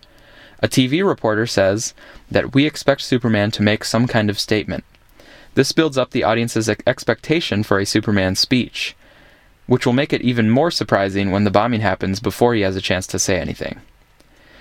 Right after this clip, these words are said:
The other important setup for the Senate hearing scene is, of course, Lex's taunting of Senator Finch in the hallway.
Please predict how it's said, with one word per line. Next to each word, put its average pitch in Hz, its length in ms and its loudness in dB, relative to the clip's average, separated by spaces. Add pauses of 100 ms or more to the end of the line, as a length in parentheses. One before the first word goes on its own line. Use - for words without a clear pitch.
(340)
The 127 120 4
other 202 200 0
important 170 340 -2
setup 117 340 0
for 131 120 -4
the 131 80 -2
Senate 113 300 0
hearing 104 300 0
scene 95 420 -2 (260)
is, 123 160 0
of 127 100 -2
course, 117 320 0
Lex's 120 420 0
taunting 131 600 -2
of 107 120 -4
Senator 107 440 0
Finch 101 320 -2
in 107 100 0
the 101 80 2
hallway. 98 460 -2